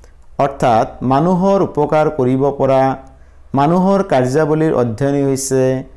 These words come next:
অৰ্থবিজ্ঞান। অৰ্থবিজ্ঞান হৈছে সেইটো বিষয়, য'ত মানুহৰ সেই কাৰ্যাৱলী অধ্যয়ন কৰা হয়, যি কাৰ্যাৱলীয়ে মানুহৰ কল্যাণ সাধন কৰিব পাৰে। লায়নেল ৰবিনছে কৈছিল, অৰ্থবিজ্ঞান হ'ল দুষ্প্ৰাপ্যতাৰ বিজ্ঞান,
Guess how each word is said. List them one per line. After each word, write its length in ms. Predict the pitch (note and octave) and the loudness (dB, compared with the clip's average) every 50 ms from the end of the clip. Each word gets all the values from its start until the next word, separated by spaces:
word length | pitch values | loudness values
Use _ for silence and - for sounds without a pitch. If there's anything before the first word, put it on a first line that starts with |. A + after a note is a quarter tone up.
| - - - - - | -20 -20 -20 -6 -2
অৰ্থবিজ্ঞান। 920 | A#2+ A#2+ A#2+ A#2+ - - C3 B2+ B2 A2+ A#2+ G#2+ G2+ G#2 A#2 G#2 F#2 E2+ D#2 C#2+ - - - - - - - - - - - - - - - | -2 -2 -2 -2 -4 -6 -4 -2 0 0 -2 -2 -2 0 0 0 0 -2 -6 -10 -14 -20 -20 -20 -20 -20 -20 -20 -20 -20 -20 -20 -14 -4 -2
অৰ্থবিজ্ঞান 600 | C#3 D3 C#3+ - - G3+ F#3+ G3 G3+ F3 G3 F#3+ | -2 -2 -2 -2 -2 -2 0 0 0 0 0 0
হৈছে 340 | F#3 F3+ - - G3 F#3 D#3+ | 0 -2 -2 -2 -2 -2 -2
সেইটো 360 | C3 C3 C3 C3 - D#3 D3 | -2 -2 -2 -2 -2 -2 0
বিষয়, 540 | C#3+ D3 D3 - D#3 D3 D3 D3 D3 D3 D3 - - - - - - - - - A#2 | 0 -2 -2 0 0 2 2 2 0 -2 -4 -8 -16 -20 -20 -20 -20 -14 -10 -10 -4
য'ত 380 | A2+ C#3 C#3 A#2+ G#2 F#2 F2 - - - - - - - - A#2+ | 0 2 2 2 2 0 0 -4 -10 -20 -20 -20 -20 -10 -4 -2
মানুহৰ 480 | C3 C3 D3 E3 E3+ E3+ F3+ F3+ F#3 E3+ - - | 0 0 2 2 2 2 2 2 0 0 -2 -2
সেই 220 | F#3 G#3 A#3 A#3+ | 0 0 0 0
কাৰ্যাৱলী 600 | A#3 A#3 G3+ F3+ E3+ E3 F3+ F3 F3 F3 F3 F3 | 0 0 0 0 0 0 0 0 0 0 0 0
অধ্যয়ন 460 | E3+ - B2+ A#2 G#2+ B2+ C3+ C#3 D3 C#3 | 0 0 0 -2 -2 -2 -2 -2 -2 -2
কৰা 200 | C#3 C3 C3 C3 | 0 0 0 2
হয়, 280 | C3 C3 B2+ B2+ B2+ B2+ B2+ - - - - - - - | 2 2 2 0 0 -2 -4 -10 -14 -20 -20 -16 -12 -10
যি 240 | A#2 B2 D#3+ F#3+ G3+ | -6 -2 -2 -2 -2
কাৰ্যাৱলীয়ে 680 | G3 - D3+ D3 C3 C#3+ C#3 B2+ C#3 C3+ C3 C3+ C3+ C3+ | -2 -2 -2 0 0 0 0 0 0 0 0 2 0 0
মানুহৰ 600 | B2+ A#2 A2 A2 A#2+ B2 B2 B2 B2 B2 B2 B2 B2 B2 - - - - - - | 0 0 0 0 0 -2 -2 -2 0 0 0 0 -2 -4 -8 -12 -20 -20 -8 -4
কল্যাণ 460 | C#3+ D3 D3 D3+ D#3 E3 E3 E3+ D#3+ E3 - | -2 -2 0 0 0 0 0 -2 -2 -4 -6
সাধন 320 | A2+ G#2 A2+ A#2 A#2+ A2+ A2+ | -6 -4 -4 -4 -4 -4 -2
কৰিব 240 | A2+ G#2+ G#2+ G#2 B2+ E3+ F3+ | -2 -2 -2 -2 -4 -4 -4
পাৰে। 300 | - - F#2+ F2 E2+ C#2+ - - - - - - - - - - - - - - - - - - - - - - - - - - - | -2 -2 -2 -2 -4 -6 -8 -12 -18 -20 -20 -20 -20 -20 -20 -20 -20 -20 -20 -20 -20 -20 -20 -20 -20 -20 -20 -20 -20 -20 -14 -4 -2
লায়নেল 500 | C3+ C#3+ E3+ G3 G#3+ A3 A3+ A3+ A3+ G#3 | 0 2 2 2 2 2 2 2 2 2
ৰবিনছে 520 | D#3+ C#3+ C3+ C#3 D#3+ F3 E3+ - - F3 | 0 0 0 0 0 -2 -2 -2 -2 -2
কৈছিল, 460 | E3+ - E3 D#3+ - - E3 E3 - | 0 0 -2 -2 -2 -2 -2 -2 0
অৰ্থবিজ্ঞান 680 | - B2 A#2 D3 - - D#3 D3+ D3+ D#3 C#3+ C#3+ D3+ D3+ | 0 -2 -2 -2 -2 -2 -2 -2 -2 -4 -2 -2 -2 -2
হ'ল 220 | D3 C#3+ C#3+ C#3+ C#3 | 0 0 0 -2 -2
দুষ্প্ৰাপ্যতাৰ 840 | C#3 C#3 C3 - - - - C#3+ C#3 C#3 - C#3 C3+ - C#3 C3+ C3 | -2 -6 -8 -8 -10 -4 -2 -2 -2 -2 -2 -4 -2 0 0 0 0
বিজ্ঞান, 600 | B2+ B2+ B2+ A#2+ A#2+ A2 G2+ G2 G#2+ B2+ D3+ | 0 -2 -2 -2 0 0 0 0 -2 -4 -6